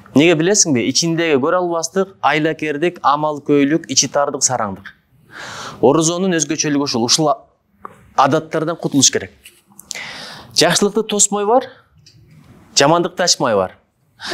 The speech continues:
Жамандыкты тосмой бар, жакшылыкты ачмай бар. Дайыма тилек кылгыла: «Эй жараткан, мени жакшылыктын ачкычы кыл, жамандыктын жапкычы кыл», — деп. Эң жаман адам жамандыктын ачкычы, жакшылыктын жапкычы. Ошондой адамдар дагы толтура.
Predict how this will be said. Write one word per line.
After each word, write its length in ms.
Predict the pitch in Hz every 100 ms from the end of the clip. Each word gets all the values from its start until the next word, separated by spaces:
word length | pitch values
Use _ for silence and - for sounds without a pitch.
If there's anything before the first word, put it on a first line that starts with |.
| -
Жамандыкты 560 | 139 151 175 175 - 185
тосмой 380 | 180 - 175 185
бар, 140 | 214
жакшылыкты 380 | 156 147 156 151
ачмай 280 | 147 139 113
бар. 180 | 98 101
Дайыма 280 | 180 202
тилек 300 | 190 175 165
кылгыла: 300 | 143 110 104
«Эй 100 | 123
жараткан, 420 | 147 156 147 127 117
мени 300 | 143 175 147
жакшылыктын 460 | 160 - 151 156
ачкычы 340 | 165 - 175 190
кыл, 140 | 190
жамандыктын 480 | 147 143 135 - 120
жапкычы 380 | 131 - - 104
кыл», — 100 | 101
деп. 80 | 101
Эң 220 | 175 196
жаман 220 | 170 160
адам 200 | 156 175
жамандыктын 520 | 131 151 151 135 139 139
ачкычы, 320 | - 151 165
жакшылыктын 420 | 143 - 120 131
жапкычы. 380 | 113 - - - - _ _ - - - -
Ошондой 320 | 139 180 196
адамдар 240 | 202 208 208
дагы 200 | 180 165
толтура. 420 | 135 - 95